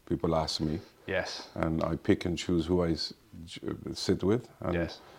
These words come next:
Speaker 1: I'm happy that we're sitting together. And I hope I can l-, live up to the expectations
Speaker 2: <laughs>
Speaker 1: that
Speaker 2: I'm sure
Speaker 1: of
Speaker 2: you will.
Speaker 1: how you've described me.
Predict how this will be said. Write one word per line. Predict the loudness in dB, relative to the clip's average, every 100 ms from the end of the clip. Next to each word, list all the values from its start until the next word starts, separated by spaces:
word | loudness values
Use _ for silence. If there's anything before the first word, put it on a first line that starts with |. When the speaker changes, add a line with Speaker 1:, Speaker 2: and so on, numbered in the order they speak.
| -12 -2
Speaker 1:
I'm | -2
happy | 2 2 2
that | 0 -4 -4
we're | -2
sitting | 2 2 0
together. | 0 0 0 -4 -8 -20 -20 -6 4
And | 6
I | 10
hope | 10 10
I | 4
can | 4 6
l-, | 6 2 2
live | 6 6
up | 4 0
to | -2
the |
expectations | 0 0 0 2 4 4 2 0 0 2
Speaker 2:
<laughs> |
Speaker 1:
that | 4 2 2 -4 -4
Speaker 2:
I'm | -6
sure | 2 4
Speaker 1:
of | 4
Speaker 2:
you | 2
will. | 8
Speaker 1:
how | 10
you've | 10 10
described | 8 4 8 8 8 6
me. | -2